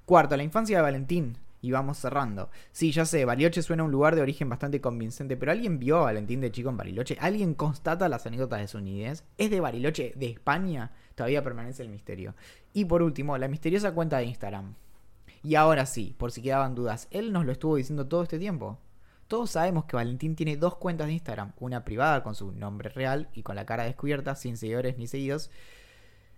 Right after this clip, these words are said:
¿Será que nadie conoce su verdadera identidad? ¿Ni tiene acceso? Eso es cierto.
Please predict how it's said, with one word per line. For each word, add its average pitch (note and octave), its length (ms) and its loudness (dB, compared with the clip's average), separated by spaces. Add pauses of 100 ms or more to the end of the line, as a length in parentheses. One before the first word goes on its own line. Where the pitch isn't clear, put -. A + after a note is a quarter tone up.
(320)
¿Será B2+ 360 0
que E3+ 100 -2
nadie D3 220 2
conoce C#3 300 -4
su A2+ 120 -6
verdadera G#2 280 -2
identidad? A2+ 720 -2
¿Ni A#2 160 -6
tiene B2 220 -4
acceso? A#2 640 -6 (120)
Eso F#3 240 0
es D#3 160 -2
cierto. C#3 560 -4